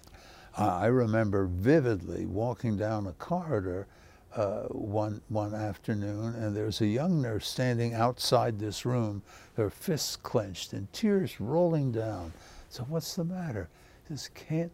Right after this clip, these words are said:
they leave him alone?" I walked in the room, and there's this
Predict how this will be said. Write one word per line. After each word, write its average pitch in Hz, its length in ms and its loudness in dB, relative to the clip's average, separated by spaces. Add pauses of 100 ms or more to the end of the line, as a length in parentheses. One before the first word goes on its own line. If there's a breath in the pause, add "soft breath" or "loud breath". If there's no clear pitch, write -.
(140)
they 143 180 -2
leave 139 520 0
him 139 320 -2
alone?" 135 880 0 (480 loud breath)
I 117 140 0
walked 123 420 0
in 120 120 -2
the 110 100 -2
room, 110 400 -2
and 110 100 -10
there's 120 240 -6
this - 260 -6